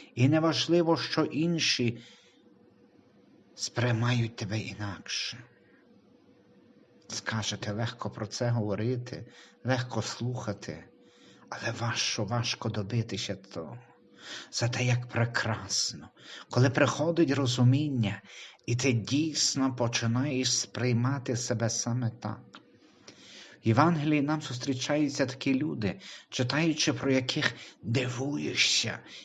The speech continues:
яку вони душевну силу мали. Про це свідчать їхні вчинки, про те, як вони говорили з Господом і як жили.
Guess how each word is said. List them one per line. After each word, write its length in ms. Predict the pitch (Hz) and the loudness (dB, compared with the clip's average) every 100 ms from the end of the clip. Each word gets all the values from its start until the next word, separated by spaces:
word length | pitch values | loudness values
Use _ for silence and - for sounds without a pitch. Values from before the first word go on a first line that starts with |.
| - | -2
яку 280 | 117 123 151 | -2 0 -2
вони 220 | 151 151 | -2 -2
душевну 720 | 143 135 - 143 147 147 156 | 0 2 2 0 -2 -2 -2
силу 580 | - - 135 180 196 175 | 0 0 0 0 0 -2
мали. 480 | 156 131 98 - - _ _ - - - | -2 -2 -4 -6 -16 _ _ -20 -20 -8
Про 160 | - 120 | -4 0
це 160 | 131 | 0
свідчать 480 | 123 123 110 113 - | 0 -2 0 0 -2
їхні 280 | 107 - 110 | -4 0 0
вчинки, 840 | 92 - - 107 90 - - 117 - - - - | 0 -2 -2 -2 -6 -10 -14 -14 -16 -16 -14 -2
про 200 | 123 123 | 2 4
те, 180 | 120 | 6
як 160 | 120 117 | 6 6
вони 220 | 117 123 | 6 6
говорили 520 | 120 117 113 117 113 | 6 4 4 2 2
з 100 | 110 | 0
Господом 720 | - 117 110 - - - 82 85 - - - - | -2 0 0 0 -6 -8 -16 -16 -18 -18 -16 -4
і 140 | 107 | 0
як 220 | 101 95 | 0 -2
жили. 580 | - - 95 92 - - | -2 0 -2 -6 -10 -16